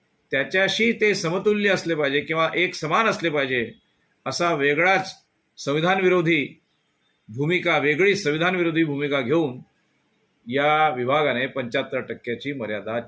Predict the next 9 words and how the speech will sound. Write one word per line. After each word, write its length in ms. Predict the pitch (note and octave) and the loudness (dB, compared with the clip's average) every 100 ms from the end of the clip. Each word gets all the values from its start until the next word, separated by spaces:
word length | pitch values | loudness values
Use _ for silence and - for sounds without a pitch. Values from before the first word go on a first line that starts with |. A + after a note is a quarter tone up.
| _ | _
मर्यादेची 520 | A#2+ A#2 B2 A#2 A2 C3 | -8 -4 -2 -4 -6 -4
अट 140 | A2+ | -4
घातलेली 420 | A2+ F#2+ A2+ A#2+ | -6 -12 -8 -4
आहे. 320 | C3+ - - _ _ _ G#2+ | -4 -6 -12 _ _ _ -6
याचा 300 | A2+ D3 C#3 | -4 -2 -2
दुष्परिणाम 680 | A#2+ D#3 - C#3 C3 D3+ E3 - | -2 -8 -4 -4 -2 -4 -4 -10
अनुसूचित 440 | B2+ B2+ C#3+ B2 C#3 | -10 -8 -10 -10 -8
जातीच्या 440 | A2+ A2 C3+ A#2+ C3 | -6 -6 -6 -4 -4
विद्यार्थ्यांच्या 720 | A2 G#2+ A#2+ A2+ A#2+ A#2 C3+ | -4 -6 -6 -6 -8 -6 -8